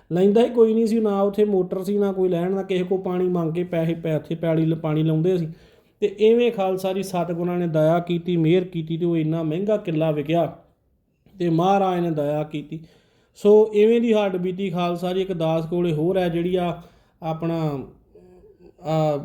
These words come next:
ਰੋਡ ਨਿਕਲਿਆ ਇੱਥੋਂ, ਆ, ਰਈਏ ਤੋਂ ਜਾਣਾ ਜਿਹੜਾ ਖਾਲਸਾ ਜੀ ਬਟਾਲੇ ਨੂੰ, ਤੇ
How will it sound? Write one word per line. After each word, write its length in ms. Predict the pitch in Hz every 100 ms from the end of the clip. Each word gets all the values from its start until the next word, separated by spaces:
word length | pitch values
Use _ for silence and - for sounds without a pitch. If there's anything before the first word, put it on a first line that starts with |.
| 202
ਰੋਡ 240 | 151 156 165
ਨਿਕਲਿਆ 460 | 175 190 190 175
ਇੱਥੋਂ, 440 | 170 165 175 165 143 - _ _ 170
ਆ, 140 | 147
ਰਈਏ 320 | 151 156 170 175
ਤੋਂ 180 | 180
ਜਾਣਾ 320 | 175 170 170 175
ਜਿਹੜਾ 280 | 170 180
ਖਾਲਸਾ 420 | 160 165 151 165 160
ਜੀ 100 | 170
ਬਟਾਲੇ 480 | 160 156 151 151
ਨੂੰ, 200 | 151 147 151 - _ _ _ _ _ -
ਤੇ 540 | 156 151 143 135 127